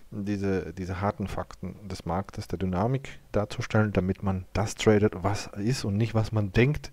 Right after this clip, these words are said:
wäre gut oder ist nicht gut. Der Preis hat immer recht, das ist eine gute Diskussionsgrundlage, könnte man eigentlich auch ein Video drehen. Im Preis steckt alles drin, also muss der Preis recht haben. Wenn der Preis nicht recht hat, ja, dann stimmt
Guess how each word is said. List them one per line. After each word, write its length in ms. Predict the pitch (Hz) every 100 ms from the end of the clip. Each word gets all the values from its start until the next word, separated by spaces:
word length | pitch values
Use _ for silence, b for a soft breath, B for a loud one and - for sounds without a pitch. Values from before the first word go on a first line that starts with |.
| - -
wäre 340 | 98 117 113
gut 320 | 107 127 147
oder 140 | 123 113
ist 220 | 120 -
nicht 160 | 131 -
gut. 300 | 131 135 123 117
Der 60 |
Preis 360 | 110 113 113 120
hat 240 | 120 - -
immer 240 | 120 113
recht, 300 | 113 147 -
das 100 | 113
ist 100 | 110
eine 120 | 117
gute 240 | 104 120 120
Diskussionsgrundlage, 1200 | 113 - 110 110 131 143 - 127 131 110 110 113 B B B B B -
könnte 180 | 120 117
man 100 | 110
eigentlich 180 | 107
auch 160 | - 123
ein 120 | 135
Video 280 | 123 117 117
drehen. 380 | 110 110 104 101 B B B B _ -
Im 120 | 117
Preis 260 | 104 95 110
steckt 220 | - 120
alles 240 | 110 107 -
drin, 180 | 110
also 180 | 139 117
muss 260 | 113 120 -
der 120 | 127
Preis 360 | - 123 120 - 101
recht 300 | 135 - -
haben. 240 | 92 90
Wenn 100 | 95
der 80 | 95
Preis 380 | - 113 110 -
nicht 360 | 117 135 -
recht 320 | 113 123 - -
hat, 280 | 156 - - - -
ja, 240 | 104 135 165
dann 140 | - 113
stimmt 340 | - 156